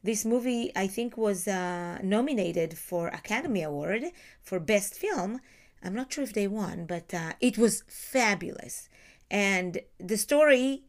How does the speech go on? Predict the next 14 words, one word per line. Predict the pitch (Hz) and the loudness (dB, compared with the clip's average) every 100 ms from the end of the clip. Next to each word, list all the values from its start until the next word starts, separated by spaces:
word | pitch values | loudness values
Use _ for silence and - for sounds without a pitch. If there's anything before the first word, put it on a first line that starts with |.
| _ - _ _ | _ -20 _ _
follows | - 220 220 214 | -2 2 4 4
the | 196 | 2
book, | 175 247 - | 2 0 2
and | 233 | 0
it | 208 | 0
takes | 208 202 - - - | 0 -2 -4 -12 -4
time, | 196 196 202 196 | 0 0 0 -2
it | 196 | -4
takes | 208 196 - | -2 -2 -2
place | - 196 202 | 2 2 2
at | 180 160 | -2 -2
the | 175 | -6
Civil | 160 - 208 202 | -4 -2 0 0
War. | 165 156 165 247 | -2 -4 -2 -4